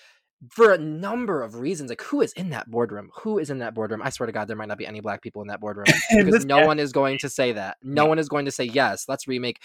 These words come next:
Speaker 1: the one movie that Whitney really shined in," that, like, her performance was good, her
Speaker 2: Wait, in
Speaker 1: singing was
Speaker 2: Excel.
Speaker 1: good. It was iconic at the moment. Like, I just don't know that anyone's gonna be able to step into that. And I,
Speaker 2: Yeah.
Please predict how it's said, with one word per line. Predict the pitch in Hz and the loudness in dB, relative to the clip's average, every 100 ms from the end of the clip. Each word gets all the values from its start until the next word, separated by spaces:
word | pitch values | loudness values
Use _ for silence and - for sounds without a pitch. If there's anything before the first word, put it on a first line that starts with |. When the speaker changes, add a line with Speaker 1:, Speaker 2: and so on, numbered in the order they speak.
| - - | -20 -2
Speaker 1:
the | 170 | 0
one | 147 156 185 220 | 2 2 2 2
movie | 190 139 107 107 135 _ _ _ _ | 0 -2 -4 -12 -14 _ _ _ _
that | 135 151 127 - _ _ _ | 4 4 4 -6 _ _ _
Whitney | 156 208 175 | -2 0 0
really | 135 135 151 151 | -2 2 2 2
shined | 143 - 117 113 101 | -2 -4 -6 -6 -12
in," | - _ _ - | -20 _ _ -10
that, | 147 | -6
like, | 139 - | -4 -4
her | 147 | -6
performance | 135 - 165 170 147 - | -6 0 2 2 0 -4
was | 127 117 | -10 -4
good, | 135 127 117 - _ - | -2 0 -4 -12 _ -4
her | |
Speaker 2:
Wait, | 247 | 0
in | 202 | 2
Speaker 1:
singing | 160 135 143 | 4 2 2
was | 131 113 | 4 4
Speaker 2:
Excel. | 107 | 4
Speaker 1:
good. | 139 127 120 - _ _ _ | 2 2 -2 -10 _ _ _
It | 170 190 | -2 0
was | 175 | 0
iconic | 175 156 - 190 175 170 165 | 2 0 0 0 2 2 0
at | - | -2
the | 123 | -4
moment. | 123 147 143 135 | -2 -2 -2 -4
Like, | 131 147 | -2 2
I | 214 | 2
just | 277 - | 0 -2
don't | 185 | -2
know | 127 135 | -2 -4
that | 131 | -4
anyone's | 127 123 123 | -6 -8 -8
gonna | 120 120 | -8 -4
be | |
able | 117 110 | -4 -6
to | 104 | -10
step | - 120 - | -6 -6 -4
into | 117 117 127 | -10 -8 -6
that. | 127 123 135 | -6 -6 -8
And | 117 | -4
I, | 143 156 | -2 0
Speaker 2:
Yeah. | 139 269 | 0 0